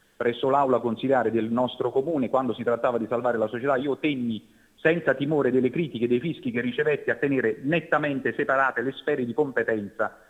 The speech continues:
tra istituzioni pubbliche che agiscono nel rispetto della legge e le società private che agiscono nel rispetto delle leggi di mercato, che sono ben altre cose.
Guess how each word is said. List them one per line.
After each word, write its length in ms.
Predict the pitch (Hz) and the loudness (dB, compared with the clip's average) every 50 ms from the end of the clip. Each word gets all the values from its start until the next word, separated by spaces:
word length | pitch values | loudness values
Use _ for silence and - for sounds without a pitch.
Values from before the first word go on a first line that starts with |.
| _ _ | _ _
tra 160 | - 147 143 135 | -2 0 0 0
istituzioni 640 | 135 139 - 139 123 131 127 - - 170 151 135 - | 0 -2 -6 -10 -8 -8 -6 -4 -2 -2 -2 -2 -2
pubbliche 520 | - 185 160 120 110 117 110 101 - 107 | -2 -2 -2 -2 -2 -4 -4 -4 -4 -4
che 120 | 95 123 120 | -2 -2 -2
agiscono 420 | 117 131 156 151 - - 117 113 | -2 -2 -6 -6 -6 -4 -4 -2
nel 140 | 113 110 110 | -2 -2 -2
rispetto 460 | 117 120 117 - - 175 165 - 131 | -2 -4 -4 0 0 0 2 2 2
della 200 | 120 123 113 98 | 2 2 2 2
legge 680 | 95 95 90 82 82 85 104 117 123 123 - - - _ _ _ _ _ | 2 0 -2 -4 -6 -4 -4 -4 -4 -6 -12 -20 -20 _ _ _ _ _
e 240 | - 160 165 160 - | 0 2 2 2 2
le 140 | 120 131 123 | 0 -2 -2
società 420 | - 156 135 - 147 143 165 147 | 0 0 0 0 0 0 0 0
private 520 | - - 156 151 120 117 113 110 - 123 - | 0 -2 -2 0 0 0 0 0 -2 -6 -4
che 100 | - 147 | -2 -2
agiscono 500 | 127 113 107 117 113 - - 120 110 120 | -2 -2 -4 -8 -14 -8 -6 -4 -2 -2
nel 140 | 135 147 151 | -2 -2 -4
rispetto 380 | 147 - - 113 107 - 120 | -4 -4 -6 -4 -4 -2 -2
delle 180 | 117 117 131 117 | -2 -2 -2 -2
leggi 240 | 107 110 104 110 113 | -2 -4 -4 -4 -4
di 100 | 120 113 | -2 -2
mercato, 580 | 113 107 - - 147 117 98 - - 87 - - - - _ _ | -2 -2 0 0 0 0 -2 -4 -6 -10 -14 -14 -18 -20 _ _
che 100 | - 117 | -8 -6
sono 240 | - - 135 127 127 | -2 -2 -2 0 -2
ben 260 | - 123 135 147 143 | 0 2 2 4 4
altre 320 | 123 113 110 - - 98 - | 2 0 0 -2 -4 -6 -6
cose. 360 | - 73 69 - - - | -6 -10 -10 -12 -16 -20